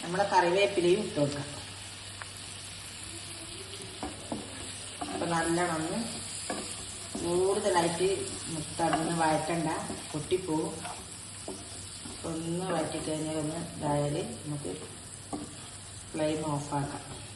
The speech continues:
ഇപ്പൊ ഞാൻ ചെറിയ തീയിലാണ് ഞാനിപ്പോ ഇത് ഉണ്ടാക്കുന്നത്, അല്ലെങ്കിൽ മുളക് കരിഞ്ഞു പോകും. ഇപ്പൊ നമ്മളെ മുട്ട ഇപ്പൊ നല്ല അടിപൊളിയായിട്ട് നല്ല ടേസ്റ്റി ആയിട്ട് കഴിക്കാവുന്നുണ്ട്. അപ്പൊ വീഡിയോ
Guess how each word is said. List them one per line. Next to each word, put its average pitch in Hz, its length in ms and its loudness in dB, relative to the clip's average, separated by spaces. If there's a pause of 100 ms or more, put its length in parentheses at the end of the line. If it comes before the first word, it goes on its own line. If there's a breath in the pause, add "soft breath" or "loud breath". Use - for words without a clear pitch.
(1040)
ഇപ്പൊ - 160 0
ഞാൻ 208 200 4
ചെറിയ 208 680 6
തീയിലാണ് 196 400 6
ഞാനിപ്പോ 175 320 4
ഇത് 175 100 6
ഉണ്ടാക്കുന്നത്, 170 580 4 (100)
അല്ലെങ്കിൽ 170 240 2
മുളക് 175 380 6
കരിഞ്ഞു 170 480 2
പോകും. - 200 2 (1000)
ഇപ്പൊ 185 140 -2 (1300)
നമ്മളെ 165 320 2
മുട്ട 156 220 -2
ഇപ്പൊ 165 200 2
നല്ല 156 220 2
അടിപൊളിയായിട്ട് 156 680 4
നല്ല 151 220 2
ടേസ്റ്റി 151 540 2
ആയിട്ട് 147 300 2
കഴിക്കാവുന്നുണ്ട്. 147 920 0 (340)
അപ്പൊ 180 140 0
വീഡിയോ 220 400 8